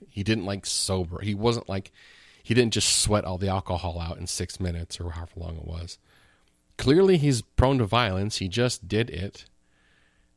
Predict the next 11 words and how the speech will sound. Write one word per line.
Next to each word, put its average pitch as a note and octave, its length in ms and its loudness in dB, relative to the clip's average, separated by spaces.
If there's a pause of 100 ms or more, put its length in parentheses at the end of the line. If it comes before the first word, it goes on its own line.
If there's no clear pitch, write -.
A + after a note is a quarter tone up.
(140)
Um, F#2 540 -6 (360)
and C3 100 -2
I'm C#3+ 80 0
sure D3+ 240 0
more A#2+ 180 0
information F#2+ 520 -2
about E2+ 260 -2
this - 220 -8
will E2+ 120 -4
pop - 360 -8
up E2+ 140 -8